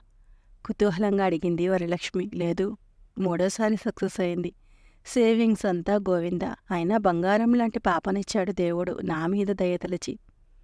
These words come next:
చాలా హ్యాపీగా ఉన్నానంటీ," సంతృప్తిగా అంది. "పోన్లే, అదృష్టవంతురాలివి. సరే, కాసేపు రెస్ట్ తీసుకోండి," వరలక్ష్మి లోపలికి వెళ్తూ అంది.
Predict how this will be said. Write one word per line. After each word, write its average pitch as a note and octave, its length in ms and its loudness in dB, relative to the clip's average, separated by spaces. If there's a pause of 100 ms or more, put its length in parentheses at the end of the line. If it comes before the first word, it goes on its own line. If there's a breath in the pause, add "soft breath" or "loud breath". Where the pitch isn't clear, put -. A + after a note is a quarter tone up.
(520)
చాలా A3+ 300 4
హ్యాపీగా G3 540 2
ఉన్నానంటీ," F#3 720 0
సంతృప్తిగా F#3+ 800 -2
అంది. F#3 380 -4
"పోన్లే, F#3+ 380 2
అదృష్టవంతురాలివి. F#3 1160 -2 (580)
సరే, D4+ 300 4
కాసేపు A3 540 4
రెస్ట్ G#3 320 0
తీసుకోండి," F#3+ 640 -2
వరలక్ష్మి F3+ 680 0
లోపలికి F3 520 0
వెళ్తూ E3 380 0
అంది. F3 320 -4